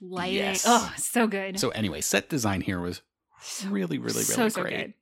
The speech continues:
Speaker 1: It,
Speaker 2: So
Speaker 1: it
Speaker 2: great.
Speaker 1: one hundred percent deserved its Oscar.
Speaker 2: Mm-hmm. But we understand from this that Arius has some, like, weird r-, reverence for
Speaker 1: There's
Speaker 2: Judah.
Speaker 1: a respect there.
Speaker 2: Yeah, or forty-one as he's affectionately called.
Speaker 1: Yes.
Speaker 2: Um,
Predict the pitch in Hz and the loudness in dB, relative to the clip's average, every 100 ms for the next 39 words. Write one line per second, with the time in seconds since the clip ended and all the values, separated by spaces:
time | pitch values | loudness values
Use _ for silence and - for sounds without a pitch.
0 | _ - 285 190 247 - - 220 220 208 | _ 4 4 6 6 6 4 4 4 2
1 | 190 185 190 - 190 - - - - - | -2 -4 -8 -8 -10 -12 -12 -14 -12 -12
2 | - - - - 107 98 76 _ - - | -12 -12 -14 -4 0 0 -2 _ -20 -16
3 | - - - - - 107 107 107 104 - | -14 -14 -16 -6 0 2 2 0 -2 2
4 | 131 147 - 117 107 107 98 87 - - | 4 6 4 2 2 0 0 -2 -2 -4
5 | 95 95 95 - 95 - 95 92 87 101 | -2 0 0 0 -2 -2 -2 -4 -6 -2
6 | 104 127 127 101 - - 104 95 98 101 | 4 6 4 0 -10 -14 -8 -2 2 2
7 | 92 87 80 69 - - - - 104 85 | 2 -2 -2 -2 -2 -2 -6 -6 -4 -2
8 | 78 78 78 - 247 285 320 262 262 - | 0 -2 -4 -4 0 2 2 2 0 0
9 | - 233 - - - - - 113 90 - | -2 -6 -8 -14 -12 -10 -6 -2 -2 -2
10 | 95 - 120 101 85 87 76 - 87 80 | 0 4 6 4 0 -2 -2 -4 -6 -8
11 | - - 90 - - 95 - - - - | -8 -6 -6 -6 -10 -10 -6 -4 -4 -6
12 | - - - - - 110 101 87 85 | -10 -12 -14 -10 -4 -2 -2 -2 -4